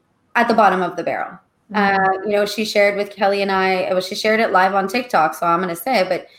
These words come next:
Speaker 1: she didn't feel like brushing her hair anymore.
Speaker 2: Yeah.
Speaker 1: And for anybody who's ever been in a funk, in a depression,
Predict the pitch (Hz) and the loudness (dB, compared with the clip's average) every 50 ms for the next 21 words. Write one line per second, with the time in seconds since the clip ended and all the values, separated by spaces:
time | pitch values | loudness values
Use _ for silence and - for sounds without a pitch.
0 | _ _ _ _ - - 339 359 294 - - 247 233 202 185 185 196 190 190 - | _ _ _ _ -2 0 2 2 2 2 2 4 4 4 4 4 2 2 2 0
1 | 208 185 165 160 165 175 165 165 165 160 160 156 156 160 - 90 - - 180 - | -2 -2 -2 -2 -2 -2 -2 0 -2 -2 -4 -6 -8 -8 -10 -10 -12 -14 -16 -18
2 | _ _ _ _ _ _ _ _ _ - _ - - 214 214 214 214 220 220 214 | _ _ _ _ _ _ _ _ _ -20 _ -2 0 2 2 4 2 2 0 0
3 | - 226 240 269 277 277 277 277 277 247 214 220 214 208 214 190 208 202 202 190 | 0 0 2 2 2 2 2 0 0 0 0 0 0 2 0 0 0 -2 0 0
4 | 190 180 190 190 - - - 220 220 220 220 226 220 220 - _ - 196 190 180 | -2 -2 -4 -6 -4 2 2 2 4 2 0 -2 -4 -8 -14 _ -6 -6 -6 -4
5 | 180 180 - _ _ - 240 226 220 - - 233 214 208 208 208 214 202 | -4 -6 -8 _ _ 0 0 0 0 -2 -4 -2 -2 0 -2 -2 -4 -6